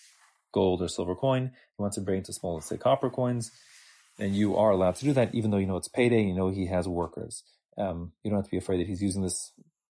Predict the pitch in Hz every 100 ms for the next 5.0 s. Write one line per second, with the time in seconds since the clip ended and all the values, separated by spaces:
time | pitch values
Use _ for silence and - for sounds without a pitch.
0 | _ - 139 117 101 101 - 95 95 90
1 | 104 117 123 120 107 107 - - 107 95
2 | 90 87 - 95 - 87 85 87 82 87
3 | 85 82 85 _ _ _ _ _ - 95
4 | 95 87 85 - 90 85 - 104 92 -